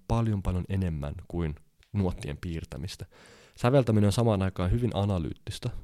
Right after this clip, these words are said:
mutta se on hyvin luovaa. Siinä opitaan tekemään työtä intuition kanssa.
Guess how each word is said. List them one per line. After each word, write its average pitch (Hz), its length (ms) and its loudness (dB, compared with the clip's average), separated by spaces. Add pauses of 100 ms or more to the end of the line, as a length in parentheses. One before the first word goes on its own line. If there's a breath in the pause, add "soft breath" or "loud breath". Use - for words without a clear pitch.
mutta 101 120 -4
se 101 60 2
on 95 80 6
hyvin 101 240 2
luovaa. - 560 -4 (200)
Siinä 101 280 -2 (140)
opitaan 95 540 2
tekemään 92 360 -6
työtä 104 280 0
intuition 92 560 -2
kanssa. 87 420 -2